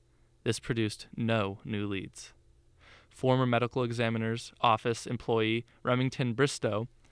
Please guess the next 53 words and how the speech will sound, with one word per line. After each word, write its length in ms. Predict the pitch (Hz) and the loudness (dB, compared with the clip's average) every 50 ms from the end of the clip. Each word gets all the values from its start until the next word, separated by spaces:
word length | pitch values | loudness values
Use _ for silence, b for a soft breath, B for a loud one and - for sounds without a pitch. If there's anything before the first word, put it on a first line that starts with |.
| b b b | b b b
felt 220 | - - 139 131 | 4 4 4 4
a 60 | - 147 | 4 -4
personal 420 | - - 156 156 - - 147 131 | 2 4 4 4 6 4 -2 -2
connection 400 | - - 127 113 110 - - 120 | -2 -2 -2 -2 -2 -2 -4 -4
to 80 | - 117 | -2 -4
the 80 | 117 | -4
case 320 | - - 113 101 104 - - | -2 -2 -2 -2 -2 -2 -4
and 120 | - 131 120 | -6 -4 -2
worked 180 | 117 113 107 | -2 -2 -4
hard 260 | - - 139 135 131 123 | -2 4 4 4 4 4
to 60 | 120 | 0
find 260 | - - 120 110 110 | 0 2 2 2 2
a 40 | 107 | 2
resolution. 640 | 104 107 107 110 104 104 104 104 - - 110 - 117 - - B B B B B B B | 0 0 0 0 -2 -4 -4 -4 -6 -8 -10 -10 -12 -14 -20 B B B B B B B
In 120 | B - 123 | B 0 0
the 60 | 117 | 4
hope 260 | 117 139 143 156 - | 6 6 6 6 6
of 140 | 156 131 - | 0 -2 0
coaxing 360 | - 143 127 120 - - 135 | 2 2 2 2 2 0 0
the 60 | 127 | 0
boy's 240 | 117 123 123 120 117 | 2 2 2 0 0
parents 340 | - - 127 113 113 110 - | -2 -2 -2 0 0 0 0
out 100 | 117 110 | 0 0
of 80 | 107 - | 0 0
hiding, 420 | - 107 101 101 98 98 98 107 - | 2 2 2 2 0 -4 -6 -8 -6
he 120 | - 123 | -6 -8
published 400 | - - - 123 127 143 139 - | -4 2 2 4 4 4 2 0
a 60 | 135 120 | -4 -6
fake 260 | - - 123 131 - | 0 2 2 2 2
story 420 | - - - 131 123 123 120 117 | 0 0 2 2 2 2 2 0
in 80 | 110 110 | 0 0
the 80 | 110 | 0
local 320 | 107 110 113 113 - - 110 | 2 2 2 0 0 -2 -2
newspaper, 560 | 107 110 107 - - 107 101 - - 98 - B B B B B B | -2 -2 -2 -4 -4 -4 -4 -4 -4 -8 -8 B B B B B B
claiming 420 | - - 131 123 131 135 143 147 | -2 2 4 4 4 4 2 2
his 160 | 139 147 135 123 | 2 0 0 2
death 220 | - 120 113 113 | 4 4 4 4
had 120 | - 120 | 2 -2
been 140 | 110 120 110 | 0 0 0
an 140 | 110 110 - | 0 0 2
accident 520 | - 110 110 - - - 120 104 98 101 - | 2 2 2 0 -4 -6 -4 -4 -4 -6 -4
and 120 | - 113 117 | -4 0 0
that 120 | 110 110 | 0 0
his 180 | 117 120 110 110 | 0 -4 -2 2
loved 220 | 120 117 117 123 | 0 0 2 0
ones 200 | 127 120 120 - | -2 -2 -2 -2
had 120 | - 113 | -4 -2
been 160 | 104 113 107 107 | -2 -2 -2 0
unable 360 | 107 113 120 120 117 117 120 | -2 0 0 0 -2 -2 -4
to 120 | - - 127 | -4 -4 -6
afford 280 | 113 - 120 107 104 | -4 0 -2 0 0
a 40 | 107 | -2
funeral. 440 | - - 117 104 98 92 - - | -4 -4 -6 -4 -4 -6 -8 -12